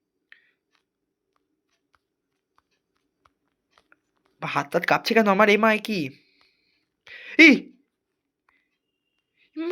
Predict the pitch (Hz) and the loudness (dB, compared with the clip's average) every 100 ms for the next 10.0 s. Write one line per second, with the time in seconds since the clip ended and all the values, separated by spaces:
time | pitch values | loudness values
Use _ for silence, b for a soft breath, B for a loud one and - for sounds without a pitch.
0 | 330 - 254 277 339 311 294 277 277 294 | -4 2 2 2 -2 -2 -4 -4 -4 -2
1 | 285 302 226 185 139 131 _ _ _ - | 0 0 0 -2 -4 -16 _ _ _ -20
2 | - - _ _ _ _ _ _ _ _ | -18 -20 _ _ _ _ _ _ _ _
3 | _ _ _ _ _ _ _ _ _ _ | _ _ _ _ _ _ _ _ _ _
4 | _ _ _ _ _ _ _ _ _ _ | _ _ _ _ _ _ _ _ _ _
5 | _ _ _ _ _ _ _ _ - 190 | _ _ _ _ _ _ _ _ 4 8
6 | 214 214 214 202 196 190 175 151 B B | 8 6 2 -4 -4 -6 -8 -10 B B
7 | 277 294 311 302 - 285 277 208 190 233 | -6 -2 -2 0 -2 0 -2 -2 -4 -4
8 | - - B B B B B B - 208 | -4 -12 B B B B B B -4 -2
9 | 185 196 208 202 208 196 190 247 208 | 0 -2 -2 -4 -4 -6 -4 0 0